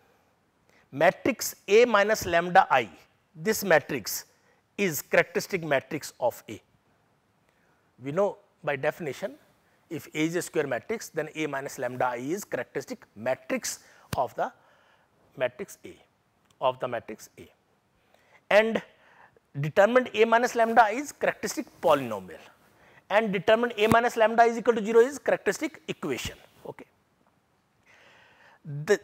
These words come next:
this matrix can be written as A minus lambda I, A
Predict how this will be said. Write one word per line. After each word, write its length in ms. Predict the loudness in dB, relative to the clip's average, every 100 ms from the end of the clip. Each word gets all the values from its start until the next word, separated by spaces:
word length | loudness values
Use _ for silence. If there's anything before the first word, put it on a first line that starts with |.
| -2
this 260 | 0 2
matrix 460 | 6 6 6 -2 0
can 240 | 4 4
be 80 | 4
written 240 | -2 -2 0
as 340 | 0 0 -8 -14 _
A 160 | 2 4
minus 360 | 4 2 0
lambda 340 | 0 0 2 0
I, 340 | 2 0 -4 -10 _ _ _ _ _
A 240 | -2 0